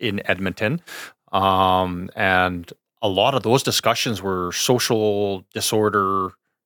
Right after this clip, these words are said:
type of issues, um, in all of the sessions, uh, the general discussions, a lot of the, um, kind of the on the floor voting for resolutions,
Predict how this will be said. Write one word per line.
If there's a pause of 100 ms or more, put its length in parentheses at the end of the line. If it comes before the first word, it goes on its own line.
type
of
issues, (380)
um,
in
all
of
the
sessions,
uh,
the
general
discussions,
a
lot
of
the,
um,
kind
of
the
on
the
floor
voting
for
resolutions,